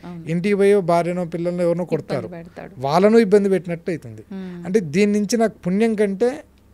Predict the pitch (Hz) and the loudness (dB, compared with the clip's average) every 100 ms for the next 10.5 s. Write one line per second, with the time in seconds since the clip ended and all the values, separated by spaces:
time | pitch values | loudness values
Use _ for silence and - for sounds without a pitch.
0 | - 160 165 170 135 - 95 - _ _ | -6 -4 -2 -6 -10 -14 -20 -20 _ _
1 | _ _ 226 202 196 202 202 196 190 180 | _ _ -10 -10 -8 -10 -8 -10 -10 -12
2 | - 170 170 180 - 180 208 233 220 208 | -14 -14 -14 -16 -12 -6 -2 0 0 -2
3 | 170 156 - 151 226 226 220 196 156 - | -2 -8 -6 4 4 4 2 -2 -2 -10
4 | - - 185 196 170 196 - 185 208 214 | -18 -4 -2 2 2 0 0 4 4 4
5 | 233 220 220 208 214 196 190 175 175 202 | 0 2 0 -2 -4 -4 -4 -4 -2 -2
6 | 247 - 202 190 175 185 196 220 214 214 | -4 -8 -12 -12 -2 0 2 4 2 2
7 | 233 202 185 202 202 190 202 214 175 165 | -2 0 0 0 -4 -6 -6 -2 0 0
8 | 175 160 - 185 - - 110 220 202 180 | 0 -4 -6 -8 -8 -16 -12 -10 -10 -14
9 | 185 180 - _ _ - 156 185 220 247 | -16 -18 -20 _ _ -8 -2 0 2 2
10 | 254 190 180 190 175 | 2 0 -4 -4 -4